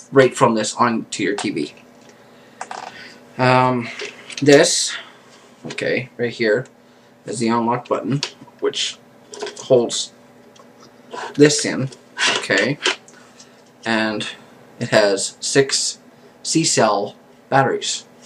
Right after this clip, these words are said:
Obviously, I'm using Energizer Max for it right now. I will eventually be getting rechargeables, but I was in a hurry. I wanted to try this thing out, so I just got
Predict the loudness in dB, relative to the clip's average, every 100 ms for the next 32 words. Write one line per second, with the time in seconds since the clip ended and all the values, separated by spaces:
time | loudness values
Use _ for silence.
0 | -20 -20 -12 -4 -2 0 2 2 2 -2
1 | -2 -2 -4 -2 -2 0 0 0 -2 -4
2 | -4 -4 -4 -2 -4 -8 -10 -12 -12 -16
3 | -10 -10 -4 -4 -2 2 4 2 -2 -18
4 | _ -2 0 0 0 0 0 0 0 0
5 | 0 -2 -2 -2 -6 -6 -10 -12 -18 _
6 | _ _ _ _ _ _ _ _ -2 0
7 | 2 2 0 -4 -6 -6 -4 -6 -8 _
8 | -18 -8 0 2 2 -2 -2 -2 -2 -2
9 | -2 -2 -2 -6 -4 -4 -2 -6 -4 -2
10 | -4 -6 -20 -18 -18 -14 -16 -14 -2 0
11 | 0 0 2 0